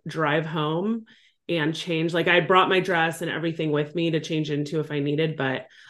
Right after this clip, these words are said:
I had about twenty, thirty minutes to, like, go home, touch up my makeup, like, change into my dress, and then I left for the shower.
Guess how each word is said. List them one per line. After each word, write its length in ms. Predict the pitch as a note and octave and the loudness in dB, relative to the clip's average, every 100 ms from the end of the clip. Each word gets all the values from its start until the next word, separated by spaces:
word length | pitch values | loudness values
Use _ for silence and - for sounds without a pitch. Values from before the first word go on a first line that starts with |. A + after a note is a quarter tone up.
| - | -10
I 80 | E3+ | -4
had 160 | E3 | -2
about 460 | D#3 D3+ D3 C#3 - | 0 0 0 -2 -8
twenty, 360 | - F3 D#3+ D#3 | -6 -2 0 0
thirty 340 | E3 D3+ D3+ | -2 -2 -2
minutes 440 | D3+ D3 D3 D3 | -2 -2 -4 -8
to, 120 | - E3 | -8 -2
like, 340 | C#3+ C3+ - _ | -2 -2 -8 _
go 220 | F#3+ F#3+ | 2 4
home, 460 | G3 F#3 F3 F3+ F3+ _ _ _ - | 4 4 4 0 -6 _ _ _ -10
touch 280 | G#3 F#3+ | -4 0
up 120 | G3 F#3 | 0 2
my 120 | F3+ | 4
makeup, 580 | F3+ F3 F3+ E3+ E3 - _ _ - | 2 2 0 0 -2 -8 _ _ -6
like, 300 | D#3 D3+ - | -6 -6 -6
change 280 | F#3 E3+ | 0 0
into 140 | D#3 D#3+ | 0 -2
my 100 | D#3 | 0
dress, 420 | D3 C3+ C#3+ - | 0 -2 -2 -6
and 140 | D3+ | -4
then 420 | C#3+ C3+ C3+ D3 D3 _ _ - | -2 0 -2 -4 -8 _ _ -6
I 80 | D3+ | -4
left 240 | D3 D3 | -4 -4
for 120 | C#3 | -6
the 80 | C#3+ | -6
shower. 580 | - C3 C3 B2+ C#3+ | -6 -4 -2 -2 -4